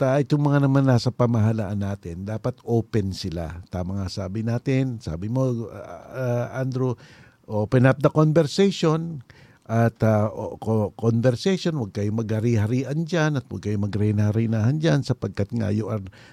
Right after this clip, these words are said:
the sovereign people, are the ones that gave you that power under the Constitution. Gagalangin nyo kung anong opinion nila. Di ba po? Di ba? So, so,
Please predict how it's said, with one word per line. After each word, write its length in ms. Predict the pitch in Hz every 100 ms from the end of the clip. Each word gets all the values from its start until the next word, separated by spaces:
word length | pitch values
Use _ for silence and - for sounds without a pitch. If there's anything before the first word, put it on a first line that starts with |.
| -
the 160 | 120 104
sovereign 560 | 143 139 127 123 110
people, 400 | - 143 151 151 98
are 160 | 107 101
the 240 | 95 92 - _ _ -
ones 380 | 120 147 139 -
that 160 | 101 -
gave 240 | 113 101
you 80 | 107
that 160 | 107 101 143
power 320 | 160 160 139
under 320 | 127 107 104
the 160 | 92 101
Constitution. 800 | 107 101 113 - 156 - 151 156
Gagalangin 680 | 101 92 95 85 82 117 143
nyo 180 | 151 -
kung 160 | 110
anong 240 | 85 92 80
opinion 480 | - 98 87 80 76
nila. 320 | - - - _ - - - _
Di 240 | - 82 80
ba 80 | 82
po? 320 | - 78 - _
Di 240 | _ 71 67
ba? 240 | 62 -
So, 480 | - - 80 69 73 - - - 95
so, 320 | 80 - 87